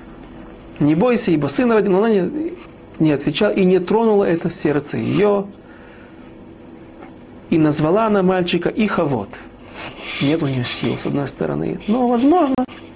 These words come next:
последний из последних сил она говорит Ихавод.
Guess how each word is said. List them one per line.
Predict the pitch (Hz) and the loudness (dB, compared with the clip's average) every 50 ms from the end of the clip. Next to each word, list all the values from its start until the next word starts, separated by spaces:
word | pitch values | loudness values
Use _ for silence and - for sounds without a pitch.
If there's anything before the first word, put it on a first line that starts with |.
| - - - - | -18 -18 -10 -4
последний | - 160 - - 214 240 247 214 226 220 214 208 | -4 -4 0 2 2 2 2 2 2 2 0 0
из | 196 170 - | -2 -4 -4
последних | - - - - 196 208 214 180 170 170 175 - | -6 -8 -4 -2 0 0 2 2 0 -2 -2 -4
сил | - - - 208 220 214 214 208 214 - | -4 -2 2 2 4 4 2 0 -2 -6
она | - 147 147 139 156 160 165 170 175 - - - - - - - - - - - | -6 -4 -2 -2 -2 -2 -2 -4 -6 -10 -14 -18 -16 -16 -16 -16 -18 -18 -12 -8
говорит | - - - 131 147 151 160 160 156 151 - - - - - - - - - - | -6 -4 -2 -2 0 0 2 2 0 0 -2 -8 -16 -16 -16 -16 -18 -18 -8 -2
Ихавод. | - 208 214 208 - - 185 170 139 131 113 101 - | 2 2 2 2 0 -2 -2 0 0 0 0 -2 -4